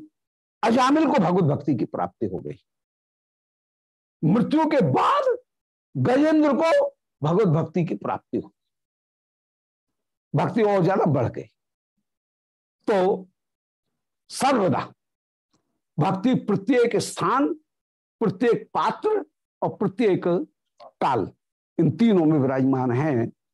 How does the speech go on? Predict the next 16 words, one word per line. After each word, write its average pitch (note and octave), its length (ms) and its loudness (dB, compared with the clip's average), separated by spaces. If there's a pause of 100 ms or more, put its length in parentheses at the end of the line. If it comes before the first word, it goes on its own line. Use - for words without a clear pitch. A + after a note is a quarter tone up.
(920)
अतः D#3+ 240 -2
एतावदेव F3+ 760 0
जिज्ञासम D3+ 640 0
तत्व F3+ 320 -6
जिज्ञासुना, B2+ 720 -2 (240)
एक - 220 -4
तत्व F#3 220 -2
जिज्ञासु D3 540 0
को D#3+ 360 -4 (800)
श्री E3+ 580 0 (420)
गुरुदेव G3 580 2
के G3 140 0
पास - 360 -6
में F3 160 0
रह C#3 200 0
करके C#3+ 520 0